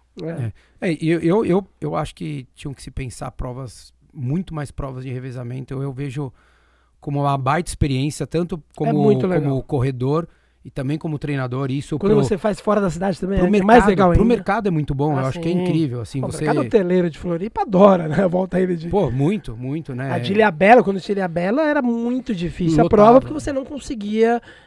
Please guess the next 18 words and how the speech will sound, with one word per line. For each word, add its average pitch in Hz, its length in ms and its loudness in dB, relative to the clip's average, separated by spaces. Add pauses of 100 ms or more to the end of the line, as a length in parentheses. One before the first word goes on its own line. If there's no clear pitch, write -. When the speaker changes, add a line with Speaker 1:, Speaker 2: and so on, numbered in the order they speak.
Speaker 1:
Ilhabela, 190 300 0
pra 185 80 0
quem 185 60 2
não 175 60 -4
conhece 185 260 0
aqui 170 80 -8
em - 20 -14
São 220 100 -6
Paulo, 247 320 6 (480)
é 185 220 -2
uma 170 120 -6
cidade 175 180 -4
muito 185 200 -6
pequena, 220 640 2
né? 156 140 -6
Então 175 520 -6
chegava 180 380 -4
ali, 185 240 0